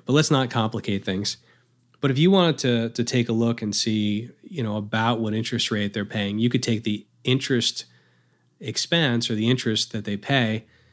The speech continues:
divided by the, you know, the, the current portion of long-term debt, the, the long-term debt, the short-term debt,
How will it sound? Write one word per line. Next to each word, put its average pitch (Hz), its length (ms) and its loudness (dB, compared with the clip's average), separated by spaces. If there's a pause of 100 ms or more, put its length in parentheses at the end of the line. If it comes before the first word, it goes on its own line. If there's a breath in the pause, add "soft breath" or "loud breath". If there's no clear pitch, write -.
(240 soft breath)
divided 113 440 2
by 104 360 0
the, 101 320 0 (420 loud breath)
you 107 100 -10
know, 95 140 -4
the, 104 240 -6 (120)
the 113 100 -6
current 120 340 2
portion 110 540 2
of 104 200 -4
long-term 104 460 -6
debt, 147 380 2
the, 101 240 -4 (420 loud breath)
the 107 60 -10
long-term 110 500 0
debt, 101 320 -2
the 101 80 -10
short-term 107 500 -2
debt, 98 300 -2